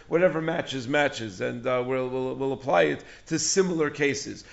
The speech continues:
Problem with that was there were so many cases that weren't similar. Over here we're saying, no, no, it's a hekish that, uh, that we're comparing all the arayos to Achos, to Achos Isha.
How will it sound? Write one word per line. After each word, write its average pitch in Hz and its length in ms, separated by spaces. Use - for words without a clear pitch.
Problem 139 260
with 135 100
that 285 260
was 135 200
there 151 140
were 151 80
so 143 160
many 160 180
cases 117 400
that 156 180
weren't 220 360
similar. 104 400
Over 139 120
here 180 160
we're 202 80
saying, 170 260
no, 202 100
no, 214 140
it's 160 200
a 135 80
hekish - 720
that, 139 260
uh, 131 200
that 135 140
we're 127 100
comparing 175 540
all 175 140
the 165 100
arayos 156 540
to 160 80
Achos, 156 440
to 151 60
Achos 151 500
Isha. 143 400